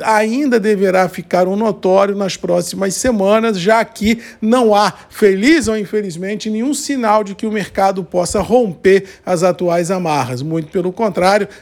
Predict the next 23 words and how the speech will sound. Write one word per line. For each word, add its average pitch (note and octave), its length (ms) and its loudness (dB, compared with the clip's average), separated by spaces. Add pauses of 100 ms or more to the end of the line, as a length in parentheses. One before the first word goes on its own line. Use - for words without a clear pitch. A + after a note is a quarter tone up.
as F3+ 180 0
notícias G3+ 580 -2
que C4 160 -2
chegam, G#3 520 0
tanto F#3+ 260 -4
lá F#3 140 2
de D#3+ 100 -4
fora E3+ 560 -2
quanto E3+ 400 -4
aqui E3+ 180 -4
dentro, G3+ 380 -2 (260)
é G#3+ 80 2
que A3+ 200 -4
um A#3 100 2
p-, A#3+ 180 -2
grande B3 520 0
processo G3+ 600 0
de F#3+ 120 -4
consolidação, G3+ 1120 0
de F#3+ 120 -2
lateralidade A#3+ 1160 0
dos F#3+ 200 -4
níveis, F3+ 480 -4